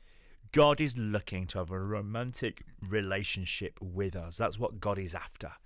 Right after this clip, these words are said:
He wants to come and have a romantic relationship with you and I. He wants us to be his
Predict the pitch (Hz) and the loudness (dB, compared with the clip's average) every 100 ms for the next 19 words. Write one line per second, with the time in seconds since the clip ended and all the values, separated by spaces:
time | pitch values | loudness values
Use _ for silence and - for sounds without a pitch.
0 | - - - 104 107 127 143 - - - | -18 -18 -14 -10 4 4 6 0 -4 -6
1 | 143 131 104 92 - 107 98 87 - 120 | -4 -4 -6 -10 -8 -6 -6 -6 -4 -4
2 | 104 98 92 92 90 95 104 101 - - | -4 -4 -4 -4 -2 -2 -4 -4 -8 -6
3 | 101 92 90 85 - 87 - 90 78 - | -6 -4 -4 -6 -6 -4 -4 -4 -6 -10
4 | - - - - 95 90 95 90 85 80 | -16 -16 -20 -6 -4 -2 0 0 0 -4
5 | 80 - - - 113 110 104 113 123 - | -6 -10 -12 -6 -2 2 6 6 4 -2
6 | - 107 98 - - - 95 95 92 82 | 0 2 2 0 -6 -2 0 0 -2 -4
7 | - 90 90 82 | -2 0 0 -2